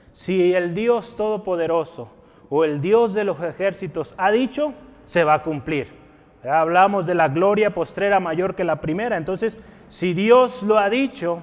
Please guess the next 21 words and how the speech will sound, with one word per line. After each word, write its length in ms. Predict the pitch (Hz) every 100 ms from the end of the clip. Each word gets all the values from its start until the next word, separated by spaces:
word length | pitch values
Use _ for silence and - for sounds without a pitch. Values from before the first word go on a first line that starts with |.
| - - - - -
si 240 | - - 190
el 160 | 175
que 100 | 175
está 460 | 165 - 202 233 254
de 120 | 233
nuestro 360 | 208 190 - 175
lado 320 | 196 214 185
lo 200 | 156 165
ha 120 | 214
dicho, 420 | 247 262 285 294 - - _ _ _ -
lo 100 | 123
va 80 | 135
a 20 |
cumplir. 380 | 160 131 135 98 - - _ _ _
Entonces, 280 | 185 233
tenemos 460 | - 196 247 302 247
que 100 | 220
tener 240 | 202 208
esa 220 | 208 - 196
firme 340 | 220 208 196
convicción. 720 | 180 160 147 - - 190 117